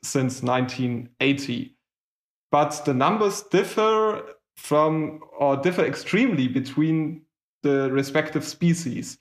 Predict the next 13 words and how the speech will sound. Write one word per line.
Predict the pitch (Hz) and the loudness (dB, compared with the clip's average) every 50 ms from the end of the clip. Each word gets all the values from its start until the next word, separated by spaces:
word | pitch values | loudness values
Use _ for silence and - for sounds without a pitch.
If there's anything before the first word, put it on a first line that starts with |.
| _ - - _ _ _ _ - | _ -20 -20 _ _ _ _ -14
So | - - - 147 147 147 147 147 135 - - | -4 2 4 4 4 4 4 2 0 -2 -2
how | - - 160 175 196 | 0 2 4 4 4
does | 180 185 175 165 - | 4 2 2 2 0
that | - 143 139 - | 0 0 0 0
come? | - - 160 151 127 110 110 | 0 0 0 0 0 0 0
Maybe | 120 127 139 143 143 | 0 0 0 0 0
you | 147 147 139 | 0 0 0
can | 139 - 151 131 131 | 0 -2 -2 -2 -2
explain | 127 131 - - 127 127 131 | -4 -6 -6 -2 -2 0 0
it | 123 113 110 | 0 -2 -2
a | 113 | -4
little | - 110 110 - - | -4 -4 -4 -6 -6
bit. | - - - - - - | -6 -6 -8 -8 -10 -14